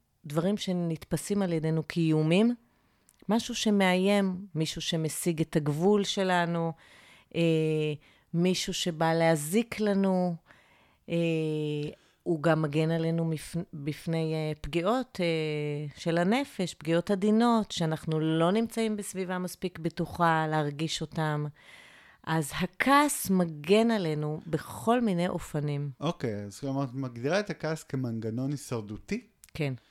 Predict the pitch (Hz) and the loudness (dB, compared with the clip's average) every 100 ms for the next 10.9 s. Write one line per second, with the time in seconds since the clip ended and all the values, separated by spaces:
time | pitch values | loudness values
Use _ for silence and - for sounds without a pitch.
0 | _ _ _ 123 139 151 123 - 151 147 | _ _ _ -4 -2 -2 -4 -8 -8 -6
1 | 127 123 127 143 - - 139 - 139 117 | -6 -4 -4 -6 -10 -6 -4 -6 -8 -6
2 | 160 156 160 175 127 151 151 143 143 135 | -2 0 2 0 0 -2 0 0 0 -4
3 | - 160 165 160 123 113 139 139 131 - | -4 -6 -6 -8 -8 -4 -2 -4 -8 -8
4 | 123 117 120 120 120 117 107 101 - 208 | -6 -4 -4 -6 -6 -8 -8 -10 -8 -8
5 | 254 _ _ _ _ _ _ _ _ _ | -8 _ _ _ _ _ _ _ _ _
6 | _ _ - - 151 - 143 - 131 165 | _ _ -20 -2 -2 0 -2 -2 -2 0
7 | 202 208 _ 147 123 143 151 139 - 135 | -2 -6 _ -10 -4 0 2 0 -2 -4
8 | 127 123 - 120 110 120 139 180 170 - | -4 -8 -12 -12 -10 -10 -6 -6 -6 -10
9 | 123 - 127 117 104 110 104 - 110 110 | -18 -16 -12 -10 -10 -12 -12 -14 -18 -16
10 | 107 135 135 - 120 123 131 135 | -8 -4 -4 -6 -6 -4 -2 -4